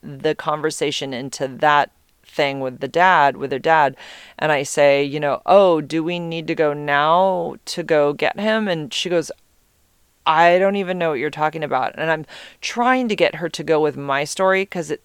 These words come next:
he, this guy that I was, where I was at, he already knew about the story that I was trying to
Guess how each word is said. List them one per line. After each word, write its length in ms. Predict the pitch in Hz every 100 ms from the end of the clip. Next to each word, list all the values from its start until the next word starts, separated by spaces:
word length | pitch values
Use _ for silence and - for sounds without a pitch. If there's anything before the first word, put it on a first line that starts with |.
| -
he, 340 | - 180 170
this 240 | 151 170 -
guy 460 | 151 147 147 147 -
that 260 | 147 139 135
I 140 | 127
was, 400 | 131 131 - - _ - - _ -
where 260 | - 139
I 60 | 113
was 180 | 139 190
at, 240 | 208 - - -
he 200 | 196 196
already 260 | 175 156
knew 240 | 147 165 185
about 260 | 147 110
the 80 | -
story 320 | - 139 135
that 140 | 131 127
I 80 | 131
was 280 | 127 127
trying 460 | - - 135 143 135
to 440 | - 135 135 135